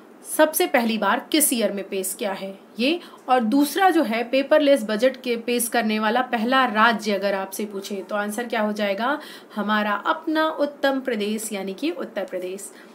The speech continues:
ठीक, यानी यूपी जो है वो पहला, अ, paperless बजट पेश करने वाला राज्य बन गया है। भारत का पहला रेबीज मुक्त राज्य, बहुत important question,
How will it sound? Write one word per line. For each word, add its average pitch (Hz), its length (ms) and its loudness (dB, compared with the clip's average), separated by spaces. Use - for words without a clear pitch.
ठीक, 339 280 2
यानी 220 180 0
यूपी 233 440 2
जो 247 120 2
है 233 180 2
वो 269 140 0
पहला, 220 340 0
अ, 190 640 0
paperless 262 800 0
बजट 208 320 0
पेश 220 280 -4
करने 202 300 -4
वाला 190 260 -4
राज्य 190 320 -6
बन 196 120 -8
गया 190 220 -8
है। 202 200 -10
भारत 247 420 -2
का 302 80 2
पहला 269 480 2
रेबीज 233 680 0
मुक्त 233 300 -4
राज्य, 202 400 -6
बहुत 226 340 4
important 285 380 2
question, 285 340 -2